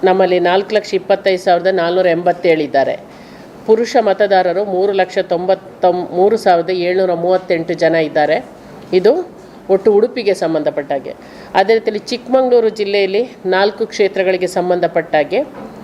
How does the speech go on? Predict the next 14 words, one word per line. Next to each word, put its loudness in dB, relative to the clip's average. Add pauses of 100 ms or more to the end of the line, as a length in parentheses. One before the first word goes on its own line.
(320)
ಏಳು 4
ಲಕ್ಷದ 0
ಅರವತ್ತೈದು 0
ಸಾವಿರದ 2
ಒಂಬೈನೂರ 2
ಇಪ್ಪತ್ತೆಂಟು -2 (260)
ಮತದಾರರಿದ್ದಾರೆ. 0 (460)
ಇದರಲ್ಲಿ 0 (960)
ಮಹಿಳಾ 2
ಮತದಾರರು 0 (220)
ಮೂರು 0
ಲಕ್ಷ -2
ತೊಂಬತ್ತೊಂದು 0
ಸಾವಿರದ 2